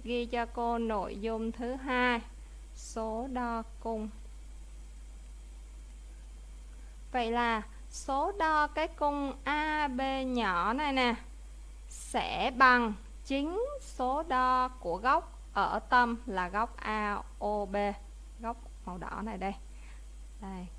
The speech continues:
trong đường tròn này cô sẽ có số đo của cung A B bằng góc A O B.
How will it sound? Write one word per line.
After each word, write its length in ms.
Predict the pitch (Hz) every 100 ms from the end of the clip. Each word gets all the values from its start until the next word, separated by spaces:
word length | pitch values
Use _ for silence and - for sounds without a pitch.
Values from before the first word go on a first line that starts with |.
| - - - -
trong 240 | 262 262
đường 240 | 240 202 180
tròn 260 | 196 185
này 260 | 185 175 175 -
cô 100 | 190
sẽ 260 | 190 - 180 -
có 380 | 180 180 196 240 - - - -
số 460 | - - 226 254 285
đo 400 | 254 247 240 240 -
của 180 | 175 180
cung 260 | - 240 233
A 240 | - 233
B 100 | 220 233 233 226 - - - - -
bằng 340 | 202 190 175 - - - 196
góc 280 | 196 269 - - - -
A 360 | 220 214 208 208 -
O 180 | 208
B. 100 | 208